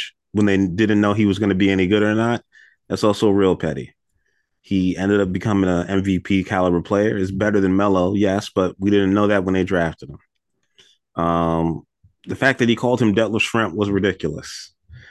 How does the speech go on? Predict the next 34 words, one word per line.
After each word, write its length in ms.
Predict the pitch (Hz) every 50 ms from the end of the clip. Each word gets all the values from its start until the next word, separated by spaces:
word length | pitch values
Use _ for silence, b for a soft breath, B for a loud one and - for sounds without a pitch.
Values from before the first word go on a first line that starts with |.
| B B B _ _ -
I 80 | -
like 260 | 104 110 123 123 120 -
the 80 | 127
fact 280 | 120 - 131 123 120 -
that 140 | 131 120 113
Melo, 520 | 117 120 123 123 120 117 113 110 110 107 -
yeah, 200 | - 160 127 117
you're 200 | 110 117 127 120
a 40 | 113
Detlef 340 | 110 104 117 113 110 113 113
Schrempf 220 | - 117 104 92 -
kind 140 | 107 101
of 80 | 95 85
player. 240 | - 107 95 87 87 -
That 160 | - 104 127 131
sounds 340 | - 135 123 120 110 104
insane 420 | 110 101 95 - 110 104 98 92 85
to 120 | - 87
me. 240 | 78 73 71 - _ _ _ b b b b b b b b b _
The 220 | - - 95 104 113
only 160 | 127 143 147
thing 160 | 143 165 151
that's 200 | 147 143 123 -
similar 340 | - 156 165 175 156 135 123
about 260 | 113 107 110 110 110
him 100 | 110 110
is 100 | 107 101
I 120 | 110 101 101 - _ _ _
think 160 | - 127 120 120
they're 140 | 120 107
both, 360 | 98 90 113 110 117 117 - -
like, 280 | 90 82 82 90 -
six-foot-nine, 680 | - - 117 - - 113 107 104 101 104 104 110 110 104
six-foot-ten, 720 | - - 107 - - - 90 80 - - 85 76 69 73